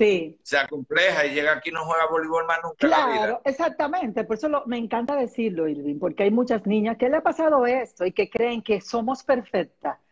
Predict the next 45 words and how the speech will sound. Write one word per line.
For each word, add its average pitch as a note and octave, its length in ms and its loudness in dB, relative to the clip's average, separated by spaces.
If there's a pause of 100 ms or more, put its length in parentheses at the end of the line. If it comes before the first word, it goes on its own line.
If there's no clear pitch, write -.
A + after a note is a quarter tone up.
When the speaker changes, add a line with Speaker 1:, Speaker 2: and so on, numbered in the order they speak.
(180)
Speaker 1:
en F#3 180 2
el F#3 140 4
voleibol. E3+ 560 2
No, A#3 280 2
sí A3 200 2
he A#3+ 80 0
fallado F4 440 2
muchísimo, F4+ 840 0
mi E3+ 80 -4
amor. D#3 340 -6 (320)
He B3 120 2
fallado D4+ 460 2
mucho, D4 420 -6
pero G#3+ 140 0
y G#3+ 40 0
vuelvo C4+ 400 4
a F#4+ 40 6
la E4+ 160 -2
cancha, F#3+ 500 -6 (320)
comienzo A3+ 480 -2
a F#4+ 40 0
repetir C4+ 580 -2
lo G3+ 180 0
que G3 140 -2
hice C4 300 0
mal F3 260 -6 (240)
para G3+ 200 -2
que G#3 120 -6
me G3 100 -4
salga F#3+ 320 -2
bien. G3+ 420 -4 (280)
Y, B3 160 2
eh, D4+ 180 0
me D#4 120 0
da E4 120 2
mucho F4+ 260 -2
gusto C#4 280 0
hablarlo A#3 400 2
con A#3 100 -2
muchas A3+ 240 -4
niñas, F3 400 -2
porque, E3+ 420 0
eh, E3+ 260 -2
eh, E3+ 200 -10
eh, E3 260 -6